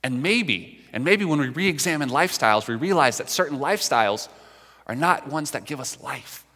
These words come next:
but actually create more bondage. And if he's desiring to free us, perhaps foregoing on things we thought we needed allows that freedom to take place in a way we never would have thought.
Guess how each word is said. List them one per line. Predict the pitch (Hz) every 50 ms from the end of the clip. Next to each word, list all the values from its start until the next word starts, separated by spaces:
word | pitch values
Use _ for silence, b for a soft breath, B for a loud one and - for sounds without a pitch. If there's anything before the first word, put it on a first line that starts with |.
| b b b b b b b b b b
but | - 110
actually | 113 117 - - 113
create | - - - 123 117 -
more | 107 110 107
bondage. | 95 - - 98 110 117 117 107 92 82 - - -
And | 98 110
if | 120 127 -
he's | - 139 -
desiring | - 123 120 - - 117 123 123 113 104 98 B B B B B B B -
to | - 98
free | - - - - 147 131 147 156 143 123
us, | 107 - - - - - - - - - _ b b b b b b b b b b b b b b b b b
perhaps | - - - 123 117 - -
foregoing | - - 123 113 98 - 127 123 135 123 117 98 87 82 - B B B B
on | 101 98
things | - - 120 117 113 107 -
we | 104 98
thought | - - 107 107 -
we | - 104 98
needed | 90 92 101 104 101 90 85 - - _ b b b b b b b b b b b b b
allows | - - 73 - - - - 120 - -
that | 104 - -
freedom | - - - 110 98 92 80
to | - -
take | - - 78 _ _
place | - - 87 85 - - - - - - _ b b b b b b b b
in | - 110 110
a |
way | 101 101 98
we | 90 104
never | 95 85 - -
would | - -
have | -
thought. | - - - -